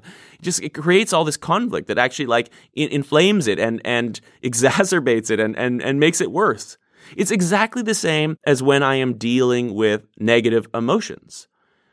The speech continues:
You know, I was always wrestling with negative emotions in the past, trying to stop myself from feeling them,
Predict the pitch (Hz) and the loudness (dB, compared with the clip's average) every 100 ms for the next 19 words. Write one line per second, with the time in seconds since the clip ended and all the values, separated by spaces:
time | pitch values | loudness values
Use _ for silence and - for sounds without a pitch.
0 | _ _ _ - 147 147 131 139 151 156 | _ _ _ 0 4 6 6 6 4 0
1 | 143 143 143 147 120 104 120 175 - 151 | 4 6 6 4 2 2 2 2 -2 -2
2 | 131 117 110 107 107 104 101 98 - 98 | -2 0 0 0 0 0 0 -2 -2 -4
3 | 98 95 107 92 95 - - - 120 131 | -2 -4 0 2 2 -2 -8 0 2 2
4 | 120 - - 147 - 175 160 - 120 110 | -2 -4 0 2 2 2 0 2 2 2
5 | 117 110 113 247 202 95 53 - | -4 -8 -2 0 0 -4 -10 -18